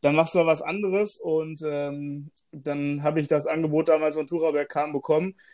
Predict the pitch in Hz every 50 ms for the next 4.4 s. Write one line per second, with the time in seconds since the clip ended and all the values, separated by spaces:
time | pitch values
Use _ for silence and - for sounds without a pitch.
0 | - 151 - 127 131 - - 160 160 160 143 - - 165 170 180 175 170 156 156
1 | 160 160 160 165 160 156 147 151 165 180 190 185 - - _ - 151 143 143 147
2 | 143 139 143 143 151 147 135 135 139 139 139 139 135 135 135 135 135 - - -
3 | - _ _ _ _ 151 139 _ _ 135 139 139 175 160 151 147 147 147 156 175
4 | 185 180 160 170 165 160 -